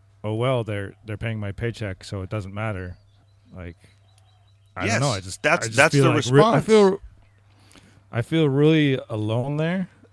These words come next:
Speaker 1: Um, I feel like, um, I really, you know, and that, and that's one of the things that one of the other guys said at work when, when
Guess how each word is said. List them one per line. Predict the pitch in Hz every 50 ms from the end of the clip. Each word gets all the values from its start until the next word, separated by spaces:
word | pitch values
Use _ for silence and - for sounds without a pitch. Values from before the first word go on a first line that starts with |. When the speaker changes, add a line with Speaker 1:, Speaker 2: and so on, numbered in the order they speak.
| _ _ - - -
Speaker 1:
Um, | 104 104 104 104 101 101 104 101 98 - -
I | - 101
feel | - - - 123 120 120 113 113 110 107 104
like, | 107 101 101 - - - - _ _ _ _ _ _ _ _ _ _ - -
um, | 107 107 98 95 95 95 101 113 - _ _ _ _ _ _ _ _ _ _ _ _ - - - - - -
I | - 113
really, | 117 123 147 147 - - _ - 165 - _
you | - 175 175 160 135
know, | 127 123
and | 123 131
that, | 143 147 147 -
and | 156
that's | 156 151 -
one | - 151 147 143
of | 135
the | 127 - - _ _
things | - 139 131 131 123 -
that | 110 110 - 127
one | 123 127
of | 123 107
the | 107
other | 113 123 123
guys | 107 104 95 95 90 -
said | - 110 101 98 90 - - - - - _ _
at | 107 107
work | 107 113 117 110 - -
when, | 110 107 -
when | - 113 113